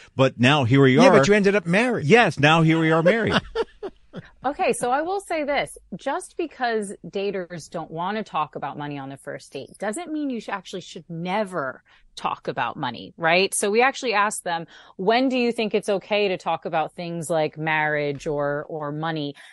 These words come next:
Speaker 3: And when it came to the topic of marriage, they said you had to wait twenty dates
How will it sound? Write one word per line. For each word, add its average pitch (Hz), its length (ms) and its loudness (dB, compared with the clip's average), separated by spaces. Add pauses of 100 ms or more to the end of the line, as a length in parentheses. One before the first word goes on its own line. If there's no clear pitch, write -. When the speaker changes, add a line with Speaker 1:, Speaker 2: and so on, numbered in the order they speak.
(180)
Speaker 3:
And 208 220 0
when 226 100 0
it - 60 -6
came 262 280 -2
to 247 180 0
the 214 100 0
topic 196 340 -4
of 202 140 -6
marriage, 165 460 -2
they 180 120 -4
said 170 220 -4
you 175 100 -4
had 180 180 -2
to 196 100 -6
wait 185 220 -2
twenty 240 440 -4
dates 180 360 0